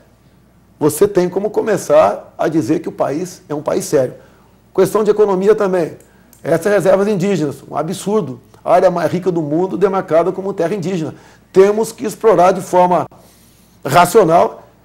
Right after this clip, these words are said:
essas áreas, buscar parcerias com o mundo todo.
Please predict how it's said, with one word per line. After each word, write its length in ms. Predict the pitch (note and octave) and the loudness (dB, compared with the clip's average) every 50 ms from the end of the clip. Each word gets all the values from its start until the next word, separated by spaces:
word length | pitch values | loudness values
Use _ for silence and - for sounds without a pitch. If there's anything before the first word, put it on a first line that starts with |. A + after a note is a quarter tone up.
| _ _ _ - | _ _ _ 0
essas 340 | C3+ C#3+ C#3 C3+ - - F#3 | 2 2 2 4 4 6 8
áreas, 480 | G#3+ A3+ A3 G3+ E3 C#3+ C3+ - - - - _ _ _ _ _ | 10 10 10 10 8 4 0 -6 -16 -20 -20 _ _ _ _ _
buscar 420 | - C3 D3 F#3 F3 - - F#3+ - | -10 -6 -4 -4 -4 0 2 0 2
parcerias 640 | - G#3 G#3 G3+ G3+ G3+ F#3 D#3 F3+ G#3 A3 G#3+ - | 4 2 2 2 2 0 0 0 2 0 0 -2 -2
com 120 | - - | -6 -6
o 40 | F#3+ | -4
mundo 340 | F3 E3 F#3+ A3 A3+ A3+ A#3 | -4 -2 -2 -2 -2 -4 -2
todo. 520 | - - G#3 A3 A3 E3+ D3 C3+ C3 - | 2 6 8 8 8 6 4 -4 -10 -16